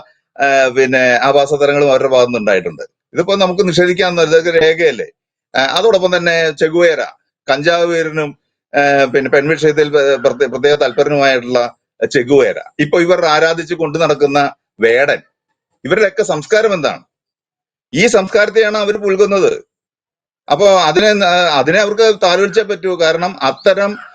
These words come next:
ഒരു, പിന്നെ, സമൂഹത്തെ മയക്കുമരുന്നിന് അടിമപ്പെടുത്തി കഴിഞ്ഞാൽ ഒരു നാട് നശിച്ച് ഇത് മുഴുവൻ അവരുടെ കയ്യിക്കലാക്കാൻ യാതൊരു പ്രയാസവുമില്ല എന്ന് കൃത്യമായി പഠിച്ചവരാണ്, ഏ, കമ്മ്യൂണിസ്റ്റ് മത വിഭാഗം.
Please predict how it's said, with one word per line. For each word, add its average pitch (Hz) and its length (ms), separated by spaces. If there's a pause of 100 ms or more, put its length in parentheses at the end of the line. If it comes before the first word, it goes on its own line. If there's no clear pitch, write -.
(200)
ഒരു, 165 560
പിന്നെ, 151 200
സമൂഹത്തെ 160 1000
മയക്കുമരുന്നിന് 160 680
അടിമപ്പെടുത്തി 143 760
കഴിഞ്ഞാൽ 113 440 (400)
ഒരു 180 180
നാട് 180 520
നശിച്ച് 151 640
ഇത് 135 140
മുഴുവൻ 147 320
അവരുടെ 147 420
കയ്യിക്കലാക്കാൻ 135 1000
യാതൊരു 120 380
പ്രയാസവുമില്ല 123 800
എന്ന് 120 140 (120)
കൃത്യമായി 160 560
പഠിച്ചവരാണ്, 117 760 (480)
ഏ, 107 140
കമ്മ്യൂണിസ്റ്റ് 101 420
മത 95 140
വിഭാഗം. 80 360